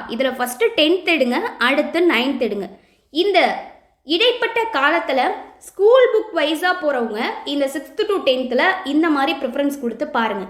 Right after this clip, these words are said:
இல்ல எனக்கு புக் வைஸ் பிடிக்காது, நான் வந்து சப்ஜெக்ட் வைஸ் போறேன் அப்படின்னா அவங்க என்ன பண்ணணும்? ஒரு நாலு சப்ஜெக்ட் தான். என்ன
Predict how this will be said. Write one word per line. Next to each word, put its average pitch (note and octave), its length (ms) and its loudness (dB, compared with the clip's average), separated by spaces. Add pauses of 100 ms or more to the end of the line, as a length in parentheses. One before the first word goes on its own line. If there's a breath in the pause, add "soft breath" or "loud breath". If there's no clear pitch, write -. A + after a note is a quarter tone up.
(260 loud breath)
இல்ல A4+ 300 4 (280)
எனக்கு F4 320 -2
புக் D#4+ 340 -4
வைஸ் A#4 380 0
பிடிக்காது, C4+ 640 0 (220)
நான் D#4+ 220 0
வந்து G4 240 2 (260)
சப்ஜெக்ட் D#4 400 2
வைஸ் F#4 360 2
போறேன் A3+ 340 0 (140)
அப்படின்னா B3 400 -2 (160)
அவங்க G4 300 2
என்ன C#4+ 260 0
பண்ணணும்? G3 360 -6
ஒரு E4 180 0
நாலு E4 420 4
சப்ஜெக்ட் A#3 400 -4
தான். A3+ 280 -4 (200 loud breath)
என்ன G4+ 280 2